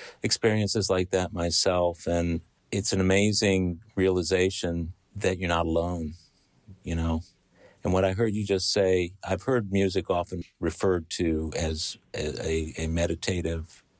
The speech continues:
prayer, or that it can have those same kinds of effects on people. And it's amazing that it does on you.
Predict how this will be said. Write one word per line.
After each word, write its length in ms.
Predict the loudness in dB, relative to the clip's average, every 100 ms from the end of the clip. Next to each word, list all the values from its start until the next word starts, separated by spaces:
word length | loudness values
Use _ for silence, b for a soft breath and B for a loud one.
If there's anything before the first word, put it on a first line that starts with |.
| _ _
prayer, 640 | -4 0 2 4 2 0 -4
or 400 | 0 2 2 0 -6 _ _ _ 0
that 120 | 0
it 140 | 0
can 100 | -2
have 240 | 0 0 2
those 220 | 0 0
same 220 | -2 -2
kinds 360 | -2 -2 0 0
of 220 | -2 -6
effects 460 | -10 -6 -4 -4 -4
on 160 | -4 -6
people. 480 | -6 -6 -6 -10 -12 _
And 320 | -6 -4 -4 -8 b b b b
it's 160 | -2
amazing 420 | 2 2 2 2 2
that 140 | 0
it 80 | 0
does 240 | 0 2
on 160 | 0 0
you. 460 | 0 0 -2 -6